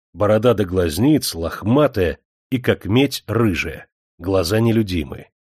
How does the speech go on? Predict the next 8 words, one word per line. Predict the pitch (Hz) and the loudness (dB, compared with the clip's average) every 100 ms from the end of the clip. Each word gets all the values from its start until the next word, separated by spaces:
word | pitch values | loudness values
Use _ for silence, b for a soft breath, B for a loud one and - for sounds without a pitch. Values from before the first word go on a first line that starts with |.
| _ _ _ _ - | _ _ _ _ 0
На | 117 | 2
ногах | 117 98 139 147 - | 4 2 2 -2 -2
палача | 90 85 - 135 | -2 0 0 0
скрипели | - 98 90 135 123 | -2 -6 -2 2 2
еловые | 101 101 117 120 | 2 2 2 0
сапоги | 110 117 123 107 90 | 0 -2 -2 -2 -4
на | 78 | -4
подковах. | 85 - 87 69 - - | -6 -6 -8 -8 -12 -20